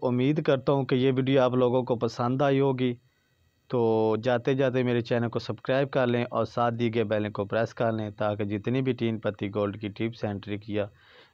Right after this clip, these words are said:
गेम्स की वीडियो चैनल पर अपलोड की जाए, उसका नोटिफिकेशन आपको सबसे पहले मिल पाए। तो अपनी दुआओं में याद रखिएगा।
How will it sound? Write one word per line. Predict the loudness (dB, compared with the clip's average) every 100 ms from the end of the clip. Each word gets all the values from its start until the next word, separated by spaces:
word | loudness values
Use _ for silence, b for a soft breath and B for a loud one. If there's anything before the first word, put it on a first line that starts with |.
| -4
गेम्स | 0 0 0
की | -2 0
वीडियो | 0 0 0
चैनल | 0 -2 -2
पर | 0
अपलोड | 0 2 2 2
की | 0 -2
जाए, | -2 -4 -6 B B B _
उसका | -8 -2 0
नोटिफिकेशन | 0 0 -2 0 -2 -2 -4 -2
आपको | -2 -2 -4
सबसे | -4 -4 -4 -4
पहले | -2 -2 0 0 -2
मिल | -6 -4 -2
पाए। | -4 -4 b b b _ -2
तो | 0
अपनी | 0 -2
दुआओं | 0 0 2
में | 2
याद | 2 2 2
रखिएगा। | 0 0 -2 0 0